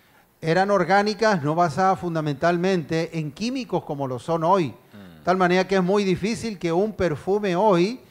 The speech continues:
Speaker 1: se po-, se pudra, se eche a perder, se corrompa. Hoy no, pero en aquellos tiempos que eran hierbas or-, orgánicas,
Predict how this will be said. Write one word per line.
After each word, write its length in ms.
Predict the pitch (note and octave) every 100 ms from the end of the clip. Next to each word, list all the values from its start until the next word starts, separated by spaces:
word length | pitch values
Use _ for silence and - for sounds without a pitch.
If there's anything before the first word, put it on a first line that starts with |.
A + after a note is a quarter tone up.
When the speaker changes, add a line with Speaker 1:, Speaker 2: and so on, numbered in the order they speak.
| _ _
Speaker 1:
se 240 | - E3 D#3
po-, 320 | F3 F#3+ D#3
se 180 | - D3+
pudra, 580 | A#3 C4 F#3 C3 G2+ - _ _ _ _
se 260 | - D#3+
eche 220 | F#3 G3
a 100 | F#3+
perder, 440 | E3 D3 D3 G3+ D#3
se 180 | E3+ -
corrompa. 720 | C#3 D3+ G#3 F3+ A#2+ G2+ - _ _ _ _ _ _
Hoy 560 | C#3+ D#3+ F3+ F#3 F#3+ F#3+
no, 520 | F3+ A3+ G3 C#3 G#2+ - _ _ -
pero 220 | D#3+ D3+
en 80 | C#3
aquellos 480 | - F3 G#3+ B3+
tiempos 580 | A3+ A#3+ F#3 A#2 C#3 C#3+
que 260 | - D3 F3+
eran 380 | F3 E3 D#3 B2
hierbas 540 | E3 G3 F3+ F3+ C#3 -
or-, 300 | D3 D3 C#3+ _
orgánicas, 800 | C#3+ C3+ E3 A3+ F#3 C#3 D3+ E3